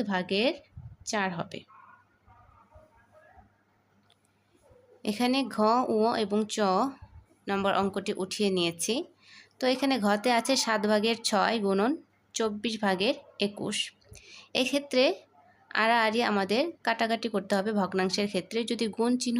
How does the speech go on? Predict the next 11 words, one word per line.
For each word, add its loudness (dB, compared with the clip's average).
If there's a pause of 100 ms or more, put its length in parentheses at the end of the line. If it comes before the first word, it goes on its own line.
থাকে, -2
তাহলে 0
আমরা 2 (500)
কাটাকাটি 0
করব 0 (140)
আড়াআড়িভাবে। 0 (1300)
তো -2
আড়াআড়িভাবে 4
এটা 0
কাটা 0
যায়। 2